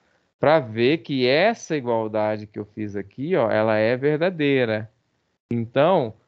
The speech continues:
você tem que enxergar um U, D, V e vai aparecer coisas, ó. Vai aparecer o V, vai aparecer o U, o V. Vão aparecer coisas aqui, tá? É normal. É uma técnica. E outra coisa, vocês vão enxergar uma integral.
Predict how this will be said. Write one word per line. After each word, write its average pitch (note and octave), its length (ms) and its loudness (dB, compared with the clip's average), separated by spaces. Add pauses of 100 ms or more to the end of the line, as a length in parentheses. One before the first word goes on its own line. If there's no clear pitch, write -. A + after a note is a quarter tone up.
(120)
você - 220 -18
tem D3 160 -4
que D#3 80 -4
enxergar D3 600 0
um C3+ 360 -4
U, C3+ 100 -2
D, D#3 200 0
V E3+ 320 2
e B3 100 -8
vai F#3+ 240 2
aparecer G4 460 -4
coisas, C3 440 -4
ó. G#2+ 100 -2
Vai B2+ 100 2
aparecer B2+ 400 -4
o D#3 180 -6
V, C#3+ 400 0
vai A#2 140 0
aparecer A2+ 460 -4
o A#2+ 40 -4
U, C3 440 -6
o G2+ 40 -12
V. B2+ 380 -2 (280)
Vão A#2+ 160 0
aparecer D#3+ 440 0
coisas F3+ 400 -2
aqui, G#3+ 340 -6 (200)
tá? C#3 300 0 (560)
É G2+ 80 -8
normal. C#3 640 0 (320)
É A2 100 -6
uma C3+ 200 -2
técnica. C#3 640 -4 (320)
E B2 80 -6
outra D#3 240 0
coisa, A2 680 0
vocês B2 300 -6
vão E3 120 -4
enxergar E3 460 0
uma E3 160 -2
integral. C3+ 640 -2